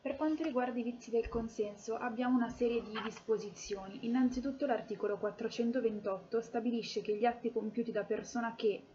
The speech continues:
sebbene non interdetta, per una causa anche transitoria, non fosse in grado di intendere e di volere nel momento in cui l'atto è stato concluso, può essere annullato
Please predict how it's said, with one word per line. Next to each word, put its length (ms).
sebbene 420
non 160
interdetta, 800
per 140
una 180
causa 400
anche 300
transitoria, 800
non 180
fosse 320
in 80
grado 260
di 120
intendere 440
e 40
di 100
volere 380
nel 260
momento 480
in 80
cui 320
l'atto 360
è 40
stato 320
concluso, 640
può 100
essere 340
annullato 840